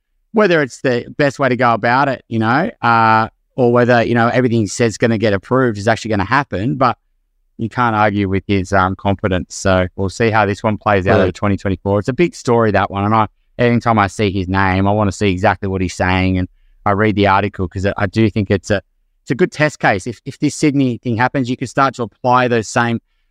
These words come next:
Speaker 1: reasons in the future in other capital cities. That you say, "Well,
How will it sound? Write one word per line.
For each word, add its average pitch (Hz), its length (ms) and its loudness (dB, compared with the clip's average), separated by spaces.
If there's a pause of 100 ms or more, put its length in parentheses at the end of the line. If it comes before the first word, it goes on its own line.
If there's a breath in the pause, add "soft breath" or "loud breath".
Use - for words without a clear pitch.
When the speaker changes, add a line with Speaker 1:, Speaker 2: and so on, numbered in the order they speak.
Speaker 1:
reasons 120 760 0 (340)
in 156 200 4
the 123 100 0
future 151 640 0 (180)
in 160 200 0
other 190 320 0
capital 107 480 -2
cities. 80 500 -2
That 117 120 -2
you 110 160 -2
say, 123 240 2
"Well, 151 560 0